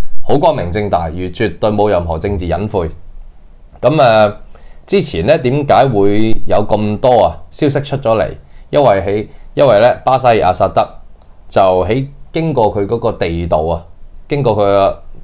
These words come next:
即係總統嘅官邸嘅地道呢，就閃咗出嚟，就上咗機就走。曾經一度傳出嚟呢，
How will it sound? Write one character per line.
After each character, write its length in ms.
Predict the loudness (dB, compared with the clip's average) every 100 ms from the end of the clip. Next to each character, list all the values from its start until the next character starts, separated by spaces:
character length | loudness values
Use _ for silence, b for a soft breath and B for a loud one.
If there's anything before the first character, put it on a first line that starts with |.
| -8
即 100 | -4
係 320 | -2 -2 -4
總 320 | -6 -4 -4
統 260 | -2 -4 -2
嘅 180 | -2 -2
官 280 | -2 -2 -2
邸 60 |
嘅 220 | -2 -4
地 200 | -6 -8
道 200 | -8 -6
呢， 120 | -4 -6 b b b -8
就 100 | -6
閃 400 | -6 -10 -6 -2
咗 160 | 0 0
出 100 | -2
嚟， 200 | -4 -8
就 140 | -10
上 180 | -8 -8 -4
咗 160 | -2
機 200 | -2 -2
就 140 | -4 -6
走。 320 | -6 -8 -8 -18 -20 -20 B B -6
曾 200 | -2 0
經 120 | 0
一 40 | 0
度 180 | 0 0
傳 220 | -2 -2
出 100 | 0
嚟 160 | 2 2
呢， 200 | 0